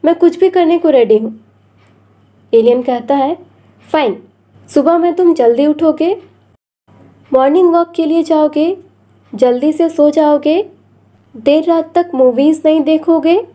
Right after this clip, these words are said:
जिससे तुम्हारी आंखें खराब हो और health भी,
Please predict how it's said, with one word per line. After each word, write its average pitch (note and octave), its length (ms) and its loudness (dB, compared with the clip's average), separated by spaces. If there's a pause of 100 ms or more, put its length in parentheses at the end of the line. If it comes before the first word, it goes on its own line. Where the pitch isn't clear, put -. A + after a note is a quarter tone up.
(520)
जिससे C4 260 0
तुम्हारी C4+ 420 0
आंखें B3 280 -2
खराब C#4 420 -2
हो D#4 100 0
और D4+ 160 0
health A3 340 0
भी, D4 220 0